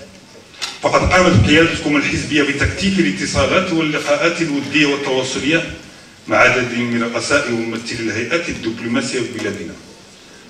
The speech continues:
والوفود الحزبية والسياسية سواء داخل الوطن أو خارجه. ومن جهة أخرى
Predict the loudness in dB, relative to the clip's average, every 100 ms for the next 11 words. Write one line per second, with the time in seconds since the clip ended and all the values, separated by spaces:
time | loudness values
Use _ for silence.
0 | -2 2 4 2 2 4 4 2 2 2
1 | 2 2 0 -2 -2 -2 -2 -2 -4 -8
2 | -14 -18 -20 -20 -12 -4 0 2 2 0
3 | -2 -2 0 0 -2 -2 -2 -4 -2 -2
4 | -2 -4 -6 -12 -16 -20 -20 -20 -20 -20
5 | -20 -20 -20 -16 -6 -4 2 2 4 0
6 | -2 -6 -8